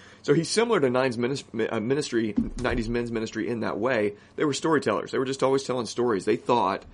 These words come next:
for some reason, that men couldn't handle ex-,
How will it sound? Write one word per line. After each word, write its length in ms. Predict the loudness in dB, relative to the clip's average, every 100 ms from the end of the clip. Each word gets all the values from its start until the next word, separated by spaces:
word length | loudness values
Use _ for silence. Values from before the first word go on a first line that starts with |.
| -20 -20 -6
for 100 | 0
some 220 | 2 4
reason, 440 | 2 2 0 -2 -2
that 520 | 0 0 0 -4 -4
men 340 | 0 0 0
couldn't 300 | 2 0 0
handle 600 | -4 -4 -2 2 2 2 -4 -20 -20 -20 -12 -4
ex-, 200 | -4